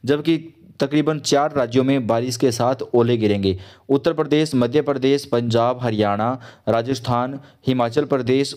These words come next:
उत्तराखंड, बिहार, झारखंड, ओडिशा, इसके अलावा नॉर्थ ईस्ट में असम, मेघालय, मिजोरम और त्रिपुरा में घने कोहरे को छाए रहने का अनुमान जताया गया है। वहीं दोस्तों, अब बात कर लेते हैं राज्य अनुसार मौसम की, कौन से राज्य के अंदर कैसा मौसम रहेगा, कहाँ कहाँ पर बारिश होगी।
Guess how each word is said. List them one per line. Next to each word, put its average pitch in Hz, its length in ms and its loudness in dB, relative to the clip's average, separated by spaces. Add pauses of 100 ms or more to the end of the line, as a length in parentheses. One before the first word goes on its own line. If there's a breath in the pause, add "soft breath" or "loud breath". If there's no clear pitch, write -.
उत्तराखंड, 127 580 0
बिहार, 107 460 0
झारखंड, 113 540 -2 (120)
ओडिशा, 123 560 2 (360 loud breath)
इसके 156 260 0
अलावा 139 220 2
नॉर्थ 127 340 0
ईस्ट 135 200 -2
में 131 180 2
असम, 117 420 0
मेघालय, 117 640 2 (320 loud breath)
मिजोरम 123 540 4
और 131 220 0
त्रिपुरा 139 440 2
में 127 240 -2 (280 loud breath)
घने 120 300 0 (260)
कोहरे 127 240 4
को 143 200 2
छाए 135 260 -2
रहने 123 220 0
का 117 120 0
अनुमान 117 360 0
जताया 110 320 2
गया 104 180 0
है। 95 200 -4 (240 loud breath)
वहीं 143 120 0
दोस्तों, 160 280 2
अब 147 80 0
बात 135 220 -2
कर 147 120 0
लेते 143 200 0
हैं 139 80 2
राज्य 135 240 0
अनुसार 117 380 0
मौसम 117 320 0
की, 131 180 0
कौन 127 260 0
से 139 140 0
राज्य 120 280 0
के 120 120 0
अंदर 120 300 2 (300 loud breath)
कैसा 143 260 0
मौसम 120 340 0
रहेगा, 127 260 2
कहाँ 117 260 0
कहाँ 120 160 0
पर 117 160 -2
बारिश 113 360 0
होगी। 131 260 2